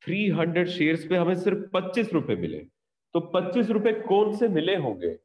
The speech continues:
सिर्फ application के। इसका मतलब इस पे हमें जानते हैं कौन कौन सा पैसा नहीं मिला। ना तो इस पे allotment मिली, ना इस पे first call मिला, ना इस पे second call मिला। अब जरा ध्यान से देखिए,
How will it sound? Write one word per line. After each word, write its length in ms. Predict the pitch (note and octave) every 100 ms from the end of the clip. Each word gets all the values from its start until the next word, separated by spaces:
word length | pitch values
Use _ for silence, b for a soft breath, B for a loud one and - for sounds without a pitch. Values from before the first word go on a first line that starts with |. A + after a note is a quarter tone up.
| _ _ _
सिर्फ 460 | _ _ - F#3 F3+
application 680 | C#3+ - C3+ A#2+ F#2 F2
के। 200 | E2 D2 - _ _ _ _ -
इसका 260 | G3 D#4 G3+
मतलब 360 | F3+ F3+ F3+
इस 140 | D#3+ -
पे 80 | F#3
हमें 280 | D#3 E3 D3+
जानते 320 | C#3+ C#3 F#3
हैं 100 | E3+
कौन 180 | D#3 D#3
कौन 220 | D#3+ D3+
सा 100 | E3+
पैसा 320 | D3+ C3 C#3+
नहीं 320 | C#3+ A#2+ D3
मिला। 260 | C3 F2+ E2 F2+ _ _ _ _ _
ना 500 | G#2+ B2 C3+ D#3 D#3+
तो 140 | - F#3
इस 160 | F3
पे 240 | - F3+ -
allotment 580 | E3 A#2+ A2+ A#2 C3 C3+
मिली, 300 | C#3 E3 G3 _ _ _ _ _ _
ना 340 | A#2 C#3 D#3+ F3
इस 220 | E3+ -
पे 140 | -
first 440 | D3+ - A#2 - -
call 180 | C#3 C#3
मिला, 500 | C#3+ D#3+ F3+ F3+ F3+ _ _ -
ना 260 | A#2 D3 D#3+
इस 200 | C3 -
पे 100 | E3
second 420 | E3+ D3+ C#3+ A#2+
call 200 | G2 F2
मिला। 340 | F2 E2+ E2 - _ _ _ _ _ _ _
अब 220 | E3+ F3
जरा 220 | D#3 F3 F3
ध्यान 480 | C#3+ B2 D3 D3+
से 120 | D3+ D#3+
देखिए, 460 | C3 A#2+ C#3+ E3+